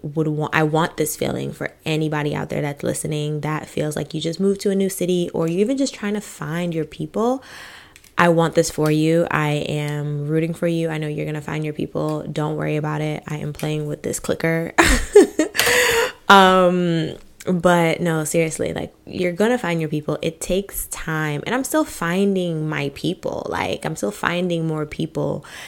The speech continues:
and building more of a community and building more of a network, because you know what they say, your network is your net worth. Your net worth is your network.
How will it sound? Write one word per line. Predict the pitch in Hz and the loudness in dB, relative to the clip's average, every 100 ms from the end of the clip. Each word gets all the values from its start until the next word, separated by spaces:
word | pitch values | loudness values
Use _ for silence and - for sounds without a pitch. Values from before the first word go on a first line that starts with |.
| - - | -18 -4
and | 147 139 139 147 | -2 0 0 0
building | 160 180 180 165 156 151 | 4 6 4 2 -2 0
more | 151 156 | 0 0
of | 156 | 0
a | 156 | -2
community | 151 156 151 151 151 147 | -4 -4 -2 -2 -2 -4
and | 147 147 | -4 -4
building | 156 165 165 156 | 2 2 2 0
more | 156 156 | -2 -2
of | |
a | 156 | -4
network, | 151 151 151 - 143 156 165 151 - | -4 -4 -6 -8 -4 0 0 -2 -8
because | 151 - 147 143 147 - - | -10 -6 -4 -2 -4 -6 -8
you | - 147 | -8 -6
know | 156 | -4
what | 156 | -2
they | 180 | -2
say, | 233 226 | 2 4
your | 165 156 | 4 2
network | 160 - 165 220 202 202 - _ _ | 0 -2 0 2 2 -2 -16 _ _
is | 170 160 | -2 0
your | 160 | 0
net | 165 - | 0 -2
worth. | 156 220 165 - - - - _ | 0 0 0 -4 -12 -20 -20 _
Your | 165 | -4
net | 160 160 165 | -2 -4 -2
worth | 170 165 160 - | -2 -2 -4 -8
is | 156 | -4
your | 156 | -4
network. | 139 143 143 - - | -4 -2 -2 -4 -8